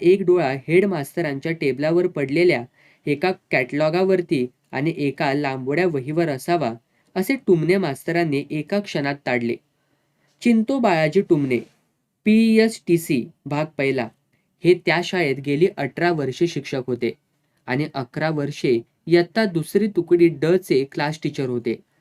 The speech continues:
तथापि हेडमास्तरांच्या खोलीत पाऊल टाकण्याचा त्यांचा हा तिसरा का चौथा प्रसंग होता.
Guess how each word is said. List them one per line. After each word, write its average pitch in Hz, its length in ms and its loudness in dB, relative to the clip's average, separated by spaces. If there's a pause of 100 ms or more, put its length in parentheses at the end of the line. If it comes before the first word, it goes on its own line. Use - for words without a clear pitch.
(580)
तथापि 254 380 4
हेडमास्तरांच्या 180 1080 0
खोलीत 160 300 -2 (140)
पाऊल 156 300 0
टाकण्याचा 151 600 -4
त्यांचा 131 400 -8
हा 165 140 -6
तिसरा 143 520 -6
का 151 140 -6
चौथा 143 440 -8
प्रसंग 135 420 -6
होता. 120 280 -4